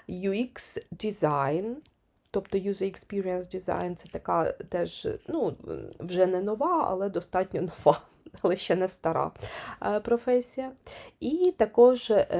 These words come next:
сейл-, для сейлзів вони готують курси. І курси проходять через платформу Coursera, навчання триває кілька місяців, і після закінчення Google або,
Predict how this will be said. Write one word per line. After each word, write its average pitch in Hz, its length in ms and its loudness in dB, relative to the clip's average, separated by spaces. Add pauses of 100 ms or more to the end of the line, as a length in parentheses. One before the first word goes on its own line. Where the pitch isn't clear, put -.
(140)
сейл-, 208 480 2
для 180 220 6
сейлзів 160 560 2
вони 131 240 -2
готують - 460 -8
курси. 330 600 -2 (280)
І 190 360 0 (120)
курси - 320 -2
проходять 165 500 0
через 170 200 -2
платформу 160 600 -2
Coursera, 302 560 -2
навчання 180 480 -4
триває 165 460 -2
кілька 170 360 -6
місяців, 262 600 -4 (460)
і 220 60 -10
після 214 340 2
закінчення 302 720 0
Google 277 580 2
або, 180 440 2